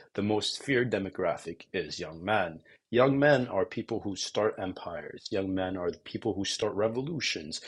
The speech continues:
Young men are the ones who build infrastructure.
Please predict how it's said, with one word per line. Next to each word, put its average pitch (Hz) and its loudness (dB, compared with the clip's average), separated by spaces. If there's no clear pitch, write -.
Young 113 4
men 127 4
are 113 2
the 107 0
ones 107 -2
who 117 0
build 135 4
infrastructure. - -2